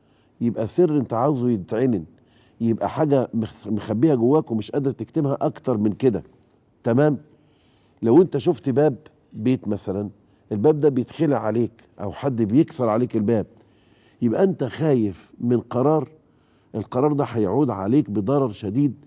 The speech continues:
أو بعاصفة شديدة أو هيفتح عليك باب أنت عاوز الباب ده يتقفل. وزي ما بيقول المثل كده، الباب اللي يجيلك منه الريح سده ومعرفش واستريح والكلام ده.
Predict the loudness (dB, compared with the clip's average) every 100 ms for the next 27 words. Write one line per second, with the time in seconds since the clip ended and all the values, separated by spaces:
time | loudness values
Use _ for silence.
0 | _ _ 0 2 2 0 -2 -2 -2 0
1 | -2 -2 -8 -6 -2 0 2 0 -2 -6
2 | -4 2 2 2 -12 -2 0 0 2 2
3 | 2 -2 -20 _ _ _ 0 2 2 2
4 | 2 2 0 0 0 2 0 0 -2 -2
5 | -12 _ _ _ _ _ _ -8 -2 2
6 | 4 4 2 2 4 2 0 -4 -2 0
7 | 2 2 2 0 2 2 2 0 2 4
8 | 4 4 4 4 -4 -2 0 0 0 -2
9 | -2 -4 -2 -2 0 -2 -4 0 2 2
10 | 0